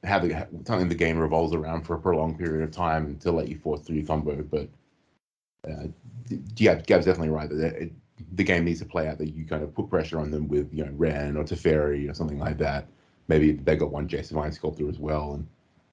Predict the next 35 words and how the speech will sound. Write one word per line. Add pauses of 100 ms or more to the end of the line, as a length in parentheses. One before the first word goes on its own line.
(220)
let,
let,
let
that
be
the, (180)
the
thing
that, (140)
that
allows
you
to
be
a
sorcery
speed
tap
out
combo
deck. (2500)
Uh,
I've,
I've
also
lost
a
couple
of
games
where
they've
just
gone,
like,